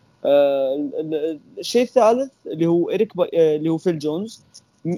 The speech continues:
يعني الرجل هذا عنده متلازمة جاريث بيل.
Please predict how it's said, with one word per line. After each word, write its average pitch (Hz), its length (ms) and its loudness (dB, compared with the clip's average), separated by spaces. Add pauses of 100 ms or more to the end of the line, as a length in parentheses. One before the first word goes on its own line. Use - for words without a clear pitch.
يعني 147 400 2
الرجل 170 360 2
هذا 180 460 4 (260)
عنده 165 340 0
متلازمة 156 600 -4 (100)
جاريث 117 180 -10 (100)
بيل. - 120 -20